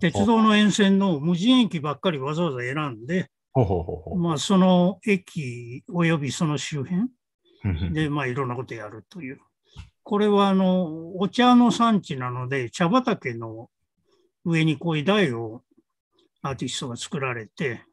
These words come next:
Speaker 1: で、その上でただのんびり、のんびりしてるという。<laughs> のんびりアート。
Speaker 2: でも無人駅でって面白いですね。
Speaker 1: うん、面白いね。
Speaker 2: うん。
Speaker 1: あの、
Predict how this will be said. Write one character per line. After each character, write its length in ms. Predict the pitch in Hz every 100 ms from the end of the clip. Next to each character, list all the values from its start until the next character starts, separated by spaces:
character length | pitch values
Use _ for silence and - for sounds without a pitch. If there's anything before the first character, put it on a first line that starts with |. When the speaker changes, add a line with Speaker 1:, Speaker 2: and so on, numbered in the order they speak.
| _ _
Speaker 1:
で、 400 | 165 143 143 147 - _ _ _ _
そ 220 | - 180
の 80 | 165
上 120 | 156
で 100 | 147
た 160 | 135 147
だ 320 | 127 117 131 - - -
の 100 | 151
ん 140 | 143
び 100 | 143
り、 240 | 135 107 123 _ _ _ _ _ _ _ _ _ -
の 120 | 160
ん 100 | 160
び 100 | 165
り 120 | 127
し 120 | -
て 120 | -
る 160 | 113 127
と 140 | - 277
い 100 | -
う。 60 | - 330 - - 339 392 -
<laughs> 800 | - - - _ _ _ _ 196
の 100 | 180
ん 100 | 196
び 100 | 196
り 160 | 175 160
ア 140 | 135
ー 80 | -
ト。 200 | 147 - _ _ _ _ _ _ _ _ -
Speaker 2:
で 60 | -
も 140 | 80
無 240 | 87 104 120
人 260 | 135 156
駅 240 | 131 - 78
で 120 | 85
っ 40 |
て 120 | -
面 180 | 82 87
白 180 | 87 87
い 20 |
で 80 | -
す 140 | -
ね。 180 | 101 101 -
Speaker 1:
う 60 | 196
ん、 340 | 175 160 185
面 60 | 214
白 200 | 233 185
い 60 |
ね。 300 | 117 110 117 - _ - 151 170
Speaker 2:
う 40 |
ん。 40 |
Speaker 1:
あ 140 | 143 135
の、 720 | 135 131 135 131 131 131 165